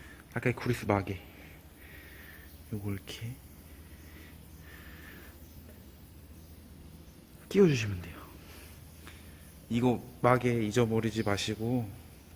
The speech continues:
잘 끼워서 잘 사용하시면 됩니다. 논에서 이거 잘 잊어먹어요. 논에서 이거 뭐 구리스 좀 주입한다고 하다가 요거 뭐 논에 빠지면 못, 못 찾죠.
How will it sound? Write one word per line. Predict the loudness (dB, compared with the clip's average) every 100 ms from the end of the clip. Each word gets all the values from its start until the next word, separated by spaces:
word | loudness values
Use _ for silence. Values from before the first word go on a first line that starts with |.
| -18
잘 | -8 -8 -6
끼워서 | 2 6 6 4 4 2 0 -8 -16 -16 -16 -16 -4
잘 | -2
사용하시면 | 2 4 4 2 -2 -4
됩니다. | -8 -10 -12 -16 -18 -18 -18 -18 -18 -18 -18 -18 -18 -18 -18 -18 -18 -18 -18 -18 -18 -18 -18 -18 -18 -18 -18 -18 6
논에서 | 12 12 12 12
이거 | 8 10 8 6 -4 -16 -16 -4
잘 | 4 6
잊어먹어요. | 8 6 6 2 -2 -8 -6 6
논에서 | 10 10 8 0
이거 | 0 2
뭐 | 0
구리스 | 6 6 8 8
좀 | 8 8 4 -14 -6
주입한다고 | 0 2 4 6 6 6
하다가 | 6 4 2 -2 -16 -16 -16 -16 -16 -14 -14 -2
요거 | 0 0
뭐 | -2 -2 -2
논에 | 4 4
빠지면 | 8 8 8 6 4
못, | -2 0
못 | 2
찾죠. | 2 0 -6